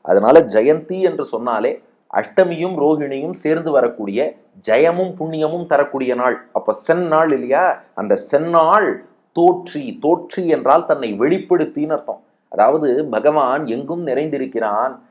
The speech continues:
ஆனா உடல் மிசை உயிரென கரந்து எங்கும் பரந்துள்ளன், கண்ணுக்கு தெரியாம நிறைந்திருக்கான். ஆனா ராமானுஜர் சாதிக்கிறார், "சகல மனுஜ நயன விஷயதாம் கதஹா." அவதாரம்ங்கிறது என்னன்னா, சகல மனுஜ, எல்லா மனிதர்களுடைய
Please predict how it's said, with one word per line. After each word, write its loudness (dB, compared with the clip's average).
ஆனா -2
உடல் 2
மிசை -4
உயிரென 2
கரந்து 2
எங்கும் -8
பரந்துள்ளன், 0
கண்ணுக்கு -6
தெரியாம 0
நிறைந்திருக்கான். -2
ஆனா -2
ராமானுஜர் 2
சாதிக்கிறார், 0
"சகல 2
மனுஜ 2
நயன 0
விஷயதாம் -2
கதஹா." 0
அவதாரம்ங்கிறது 4
என்னன்னா, -2
சகல 4
மனுஜ, 0
எல்லா 6
மனிதர்களுடைய 0